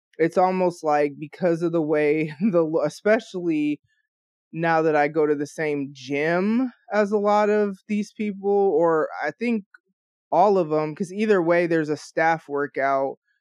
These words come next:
that's at the same gym. So even if people have, like, gym memberships at other gyms, we all typically, I kinda just started doing that. And it's so funny how I even fought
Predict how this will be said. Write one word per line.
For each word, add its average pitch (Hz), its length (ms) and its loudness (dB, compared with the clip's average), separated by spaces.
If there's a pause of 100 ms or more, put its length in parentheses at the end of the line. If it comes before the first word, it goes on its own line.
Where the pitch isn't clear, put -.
(180)
that's 143 220 -2
at 139 140 -2
the 143 80 -10
same 143 340 -6
gym. 143 260 -4
So 143 140 -4
even 180 260 0
if 156 140 -4
people 151 260 -8
have, 147 220 -2
like, 139 380 -2 (500)
gym 165 240 0
memberships 151 720 -2
at 139 120 -4
other 175 320 2
gyms, 139 600 -4
we 151 200 -2
all 147 480 2
typically, 143 800 -6
I 160 120 2
kinda 143 320 -2
just 135 360 -4
started 135 420 -2
doing 135 280 -6
that. 131 220 -2
And 165 120 0
it's 175 160 -4
so 220 200 4
funny 175 540 0 (480)
how 170 200 4
I 156 160 4
even 165 320 -2
fought 147 340 0